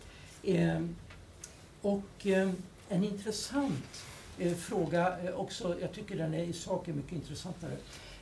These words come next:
det är, ehm, relationen mellan Guds vilja och mänsklig fri vilja.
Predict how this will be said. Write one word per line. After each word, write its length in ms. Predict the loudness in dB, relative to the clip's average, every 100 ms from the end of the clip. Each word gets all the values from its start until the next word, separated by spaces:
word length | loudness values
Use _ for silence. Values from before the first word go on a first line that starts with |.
| -4
det 160 | 2
är, 300 | 4 6 4 0 -4
ehm, 260 | -2 0 -2 -6 -14 -18 -12
relationen 680 | -4 0 0 0 -2 2 4
mellan 320 | 4 2 0
Guds 280 | -2 -6 0
vilja 340 | 2 2 2
och 80 | 0
mänsklig 480 | 0 -2 -4 -2 -4 -4
fri 220 | -8 -4
vilja. 400 | -2 0 0 -2